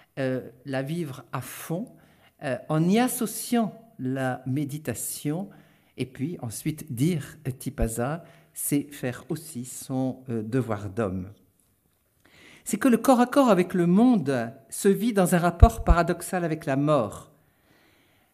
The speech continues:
qui a déjà été exploré par le jeune Camus dans un texte qu'il n'a pas publié encore à ce moment-là, qu'il ne publiera pas de son vivant, et qui est sa, son premier essai romanesque,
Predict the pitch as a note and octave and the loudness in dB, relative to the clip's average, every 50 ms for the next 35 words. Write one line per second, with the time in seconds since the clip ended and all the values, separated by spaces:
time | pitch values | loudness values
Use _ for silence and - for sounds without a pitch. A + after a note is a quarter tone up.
0 | _ _ _ _ - G#3+ G#3 F#3+ A#3+ A3+ C#4 D4+ D4 G#3+ - - - A#3 G3 - | _ _ _ _ 4 4 6 6 6 6 6 4 4 4 4 6 6 6 6 4
1 | - - - - F#3 F#3 E3 A3 B3+ A#3 - E3+ D#3+ D#3+ E3 D#3 E3+ F#3 G3 F#3 | 2 -4 -2 0 0 0 2 2 0 0 0 0 2 2 2 2 2 2 2 0
2 | E3+ - - D#3+ D#3+ E3 D#3+ F3+ G3+ A#3+ A3+ - - - _ _ _ _ _ _ | 0 0 0 0 2 2 2 2 0 0 -2 -6 -12 -20 _ _ _ _ _ _
3 | _ _ _ - D#3+ C#3 G3 G#3 G#3+ A3+ A#3 A#3 A3+ - - - - _ _ _ | _ _ _ -10 0 2 4 4 6 4 2 2 0 -4 -12 -20 -20 _ _ _
4 | - E3+ E3+ - C4 C4 - - G3+ F#3+ - F3+ E3 D#3 D3+ D#3 D#3 B3 C4 - | -6 -4 0 0 -2 -2 0 -2 -2 -2 0 0 0 0 0 0 0 -2 -2 0
5 | - G3 D#3+ D#3 D#3 E3 D#3+ E3+ E3+ D#3+ C3 C3+ C3 - - G3+ F3+ C#3+ C#3 C3 | -2 -2 -2 0 -2 -2 -2 0 0 0 0 0 0 2 2 2 2 2 0 -4
6 | - - - C#3+ C#3+ C#3 C3 C3+ C3 C3 D3+ F3+ A#3 A#3 G3+ - - - C#3+ C3 | -4 -4 -2 -2 0 0 2 2 2 2 2 2 2 0 0 -2 0 2 2 2
7 | B2+ B2 - - G3+ F3 D#3 D3+ D3 C#3 - - D#3 E3 C#3+ B2 - - C#3 A#2+ | 2 8 8 8 8 8 2 0 -2 -4 -4 -4 -2 -2 -2 -4 -4 -4 -4 -4
8 | A#2 - C3 A2+ A#2 C3+ D#3+ F#3+ G3 - - D#3 D#3 D3+ - - D#3 - - - | -4 -4 -8 -6 -6 -4 -4 -4 -4 -4 -2 -4 -2 -2 -2 -4 -6 -6 -6 -10
9 | - _ _ _ _ _ _ _ _ _ _ _ _ _ - - C3+ A#2+ - - | -20 _ _ _ _ _ _ _ _ _ _ _ _ _ -4 -2 -2 8 10 10
10 | G3+ G3 G3 G3 D#3 D3 C3 - - - D#3+ D3+ C3+ C3 B2 A#2+ B2 A#2+ B2 C#3+ | 10 10 4 2 2 0 -2 -2 -4 -4 -4 -4 0 0 0 0 2 0 0 0
11 | E3 G3 G3+ G3+ - - - - - | 0 -2 -4 -6 -10 -12 -12 -12 -12